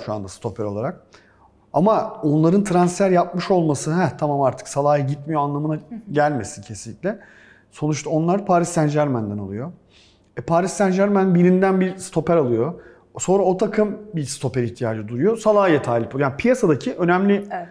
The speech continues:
Speaker 1: aktörlerden biri şu anda Salah'ı. Macar milli takımda düzenli
Speaker 2: Hı hı.
Speaker 1: oynuyor.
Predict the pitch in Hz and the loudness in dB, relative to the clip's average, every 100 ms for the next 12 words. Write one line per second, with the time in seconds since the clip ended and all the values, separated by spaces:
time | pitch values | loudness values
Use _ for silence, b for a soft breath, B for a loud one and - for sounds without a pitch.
0 | B - - 175 160 151 185 180 156 135 | B -4 0 2 4 4 4 2 2 0
1 | 117 107 95 - 110 107 135 135 139 143 | -6 -8 -10 -6 -4 -4 -2 -2 0 -2
2 | 139 135 143 131 139 123 120 135 135 135 | -2 -4 -6 -4 -4 -4 -4 -2 -2 0
3 | 135 135 | 0 0